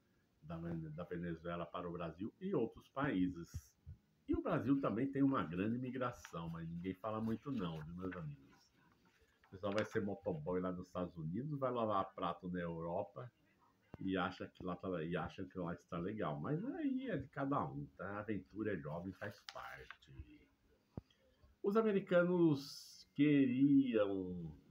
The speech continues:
o petróleo venezuelano assim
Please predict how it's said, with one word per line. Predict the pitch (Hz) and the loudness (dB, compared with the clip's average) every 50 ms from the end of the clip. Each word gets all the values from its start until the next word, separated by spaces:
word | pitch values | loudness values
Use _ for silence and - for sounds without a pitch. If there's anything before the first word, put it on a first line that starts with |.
| - - - | -14 -14 -12
o | - 110 - - | -14 -16 -8 -4
petróleo | 110 92 - - 110 104 104 104 95 85 78 | -4 -4 -4 -2 2 2 2 2 2 0 -2
venezuelano | 80 95 95 95 92 87 80 - 87 80 78 85 90 95 95 92 90 85 | 0 -2 0 0 0 -2 -2 -2 -2 -2 0 0 -2 -2 -2 -2 -2 -4
assim | 82 - - - - - - 127 143 156 151 123 92 | -4 -6 -12 -20 -20 -10 -2 0 2 4 4 2 0